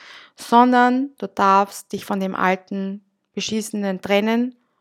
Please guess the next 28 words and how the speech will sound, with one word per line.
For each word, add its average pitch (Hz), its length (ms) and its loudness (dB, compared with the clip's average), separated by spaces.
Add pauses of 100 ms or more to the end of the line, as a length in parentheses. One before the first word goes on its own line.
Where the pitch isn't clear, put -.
(480)
und 202 320 -2
darfst 185 260 0
nach 202 140 -6
vorne 190 340 -6
schauen. 180 380 -10 (360)
Auch 214 200 4
wenn 220 120 -2
das 214 140 -6
alte 196 320 0
nicht 208 240 -6
so 247 140 4
beschissen 247 520 -4
war, 233 240 4
aber 220 100 2
es 208 120 -6
hat 214 160 0
einen 202 140 -4
Grund, 220 440 -2
warum 202 320 -2
du 202 300 -4 (440)
weitergehen 202 580 0
willst 202 220 -4
und 196 100 -8
dir 196 80 -4
das 190 200 -12
grad - 180 -4
anhörst, 165 480 -6
ja. 196 180 -4